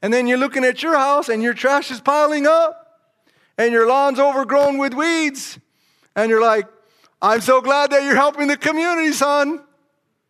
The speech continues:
That's good, that's godly. But what about your own yard? What about your own trash? What about your own family? So hear my heart. I'm not saying that we shouldn't serve out in the community, but I am saying the Bible says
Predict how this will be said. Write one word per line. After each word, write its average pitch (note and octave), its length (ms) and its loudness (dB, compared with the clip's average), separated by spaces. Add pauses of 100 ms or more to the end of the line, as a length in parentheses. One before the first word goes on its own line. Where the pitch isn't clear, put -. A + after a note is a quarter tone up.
(520)
That's A3 180 0
good, D4 380 2
that's A#3+ 200 2
godly. C4 540 0 (840)
But G3 120 0
what A#3+ 140 4
about B3 220 2
your B3 140 0
own E4 220 0
yard? A3 360 -2 (460)
What C4 160 2
about C4+ 280 0
your B3+ 140 0
own F4 160 2
trash? F#3 580 -2 (420)
What A#3 160 2
about C4 260 2
your C4 140 0
own D#4+ 200 2
family? G#3 460 -2 (160)
So - 180 -2
hear A3 240 0
my C4+ 180 2
heart. B3+ 420 0 (200)
I'm C#4+ 200 0
not C4 240 0
saying C#4+ 340 0
that A3+ 160 0
we G#3 100 -2
shouldn't A#3 300 -4
serve A#3 260 -2
out A3 120 0
in G3+ 40 -8
the G#3 80 -8
community, A3+ 580 -4 (340)
but G#3 160 0
I G3 140 0
am D4 220 2
saying A3 520 -4 (320)
the F3+ 180 -2
Bible A#3 480 0
says G3 680 -4